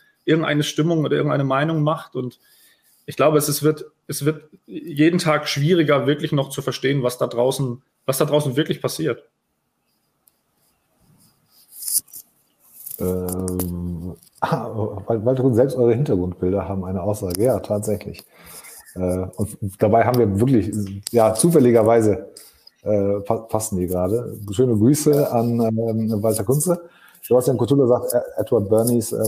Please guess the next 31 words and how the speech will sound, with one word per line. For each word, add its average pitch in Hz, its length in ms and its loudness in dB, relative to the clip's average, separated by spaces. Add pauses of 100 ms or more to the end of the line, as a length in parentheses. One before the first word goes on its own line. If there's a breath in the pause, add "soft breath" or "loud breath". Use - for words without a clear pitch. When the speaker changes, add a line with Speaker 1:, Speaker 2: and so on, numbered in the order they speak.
Speaker 2:
wusste 107 240 -6
es 107 80 -12
damals 107 380 -2
nicht 95 140 -8
besser." 135 380 -6 (500 soft breath)
Ähm, 104 300 0 (100)
ja, - 200 -2
tatsächlich. - 600 -8
Ähm, 92 380 -10 (220)
also 117 180 0
ich - 200 -2
finde, 180 420 4 (2000 loud breath)
we-, 123 240 2
wenn 135 160 6
du, 147 160 4
wenn 143 120 6
du 160 60 6
das 139 200 4
so 147 200 6
sagst 120 560 2
und 107 300 -2 (100)
ich 110 140 -2 (240)
versuche 127 460 2
mich 147 120 2
da 127 160 4
nicht 170 320 0
reinzusteigern, 104 720 0
aber 107 380 2 (400 loud breath)
der 101 80 4
Mensch 127 720 2
als 131 420 2